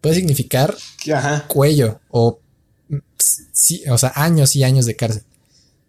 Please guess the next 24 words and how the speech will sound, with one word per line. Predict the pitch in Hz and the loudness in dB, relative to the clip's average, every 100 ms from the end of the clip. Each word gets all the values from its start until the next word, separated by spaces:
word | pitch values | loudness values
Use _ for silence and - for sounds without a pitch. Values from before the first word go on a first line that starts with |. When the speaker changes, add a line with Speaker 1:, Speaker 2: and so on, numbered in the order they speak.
| _ _ | _ _
Speaker 1:
En | 143 | 0
otros | 160 196 180 | 2 0 2
países, | 156 175 - | 0 0 -2
si | 143 | -2
tú | 151 | -4
qui-, | - 175 - | -6 -8 -4
si | - | -2
tú | 139 156 | 0 0
criticas | 190 180 180 160 | -2 0 -2 0
al | 123 | 0
gobierno, | 110 120 151 185 - _ _ _ _ _ _ _ _ - | 0 0 0 -6 -12 _ _ _ _ _ _ _ _ -4
te | 113 | 0
va | 123 139 175 - _ _ _ _ _ _ _ _ | 2 0 -2 -6 _ _ _ _ _ _ _ _
mal. | 120 123 147 226 - - _ - | 0 2 0 -2 -6 -12 _ -4
Y | |
aquí | 123 165 | -2 -2
tú | - 180 | -6 -2
puedes | 202 202 | 0 0
criticar | - 202 - 160 185 | 0 -4 -4 -2 0
al | |
gobierno | 214 175 185 240 | 0 -2 -2 -6
y, | 233 147 135 - _ - | -4 -4 -4 -8 _ -6
o | 139 | 0
sea, | 135 | 0